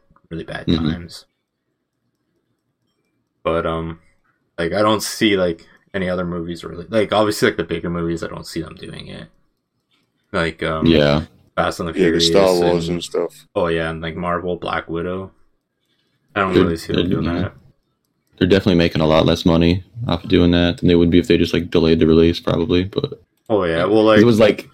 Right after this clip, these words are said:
Speaker 2: for here, it was, like, twenty bucks, which is, like, basically the cost of, like, one ticket at, like, a, you know, a movie theater, so.
Speaker 1: Yeah, it was the same price here. And, like, I, I, like,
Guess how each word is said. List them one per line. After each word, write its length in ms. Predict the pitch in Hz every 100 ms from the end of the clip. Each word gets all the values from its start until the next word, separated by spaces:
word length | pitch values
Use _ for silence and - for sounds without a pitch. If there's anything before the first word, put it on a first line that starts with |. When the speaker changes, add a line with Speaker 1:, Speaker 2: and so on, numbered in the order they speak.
| _
Speaker 2:
for 160 | - 113
here, 320 | 107 104 90
it 40 |
was, 120 | 85
like, 160 | 92 87
twenty 260 | - 87 85
bucks, 440 | 80 82 - -
which 200 | 85 71
is, 140 | 85
like, 320 | 82 80 - - _ _ _ _ -
basically 280 | 95 - 123
the 80 | -
cost 360 | - 80 80
of, 60 | 80
like, 100 | 78
one 240 | 76 78
ticket 400 | 73 80 82 78
at, 80 | -
like, 100 | 80
a, 80 | 85 80 - _ _ _ -
you 80 | 71
know, 80 | 76
a 40 |
movie 180 | 82 85
theater, 380 | 92 87 87 87 _
so. 380 | - - - - _ -
Speaker 1:
Yeah, 200 | 107 95
it 40 |
was 100 | 101
the 100 | 120
same 260 | 107 104 90
price 300 | 95 85 80
here. 460 | - 92 90 87 -
And, 180 | 107 113
like, 200 | 107 101
I, 260 | 110 113 -
I, 220 | - - -
like, 240 | 104 95